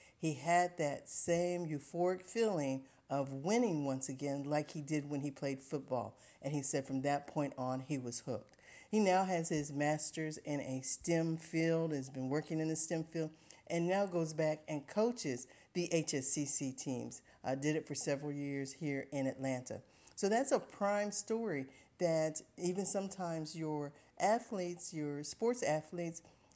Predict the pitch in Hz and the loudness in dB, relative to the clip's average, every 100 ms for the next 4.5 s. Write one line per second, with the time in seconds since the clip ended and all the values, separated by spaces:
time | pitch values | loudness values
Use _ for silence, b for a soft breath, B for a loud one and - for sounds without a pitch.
0 | - 220 214 208 208 202 196 185 180 180 | 0 2 2 0 0 -2 0 -2 -2 0
1 | 180 180 190 208 208 143 113 - 180 185 | 2 2 0 -2 -4 -6 -4 0 0 2
2 | 185 202 190 196 190 165 - 202 202 202 | 0 0 0 0 0 -2 -2 -4 -2 -4
3 | 160 151 147 B B - 160 175 202 185 | -2 -2 -2 B B -2 0 2 0 0
4 | 170 175 208 226 175 | -4 -4 -2 0 -2